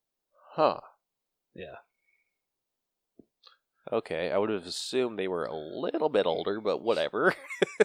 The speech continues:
Speaker 2: Yeah, I'm sorry, Mirabel does not look fifteen. <laughs>
Speaker 1: No. Again, I probably would have gone eighteen, nineteen. <laughs>
Speaker 2: Yeah, or at least seventeen.
Speaker 1: Yeah,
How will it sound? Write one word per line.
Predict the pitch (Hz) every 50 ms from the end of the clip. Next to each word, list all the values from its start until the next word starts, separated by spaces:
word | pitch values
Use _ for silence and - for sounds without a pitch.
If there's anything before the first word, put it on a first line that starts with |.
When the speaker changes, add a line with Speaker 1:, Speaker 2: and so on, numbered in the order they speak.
| - - - 196 - - - - - - 139
Speaker 2:
Yeah, | 131 107 110
I'm | 131 135
sorry, | - - 107 98
Mirabel | 104 117 117 104 101 95 98 92 92
does | - 95 92 98
not | 101 95 85 85 -
look | - - -
fifteen. | - - - - - - - - -
<laughs> | - - - - - - - -
Speaker 1:
No. | 139 107 101 98 98 95 90 80 - - 78 78 76 - - -
Again, | 127 120 110 92 95 90 90 98 104 110 -
I | - 104 95
probably | 90 - - 98 90 87 90 101 98
would | 95 95 92
have | 95 95 -
gone | 98 92 95 95 92 -
eighteen, | - 104 110 - - - 135 131 135 139
nineteen. | 139 143 143 - - - 175 180 185 190 185 180 - - - - - - - 214 -
<laughs> | - - 202 - - - - 143 - -
Speaker 2:
Yeah, | - 131 127 127 120 120 123 123 123
or | 107 - 139
at | 139 135
least | 156 170 180 170 147 - -
seventeen. | - - 107 104 101 104 101 95 - - 90 87 85 87 90 95 98 - _ _ _ - 277 320 _ _ _ _ _ _ _ -
Speaker 1:
Yeah, | 95 92 85 - - - 85